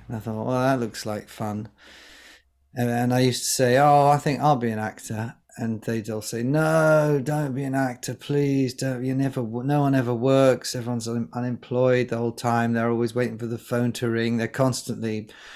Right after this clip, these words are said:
about to jump off a ledge 'cause they think, you know, the career's over." Actors are, actors are, you know, very, uh, shall we say, highly strung.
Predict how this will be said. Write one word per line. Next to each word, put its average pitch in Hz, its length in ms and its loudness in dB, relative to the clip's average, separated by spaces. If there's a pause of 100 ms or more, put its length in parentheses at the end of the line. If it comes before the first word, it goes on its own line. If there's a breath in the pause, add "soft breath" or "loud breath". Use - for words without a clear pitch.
(320 loud breath)
about 123 320 0
to 127 80 -4
jump 127 320 -2
off 113 180 -2
a 120 40 -4
ledge 117 680 0
'cause 107 140 -8
they 110 100 -2
think, 110 380 -4
you 117 80 -2
know, 101 260 -6 (460 loud breath)
the 113 80 -6
career's 117 440 0
over." 107 360 -4
Actors 123 480 -2
are, 101 180 -10 (140)
actors 117 400 -8
are, 98 180 -10 (320)
you 113 80 -12
know, 104 180 -12 (140)
very, 107 360 2
uh, 101 180 0 (400)
shall - 160 0
we 113 100 2
say, 110 220 0
highly 107 300 0
strung. 104 500 -2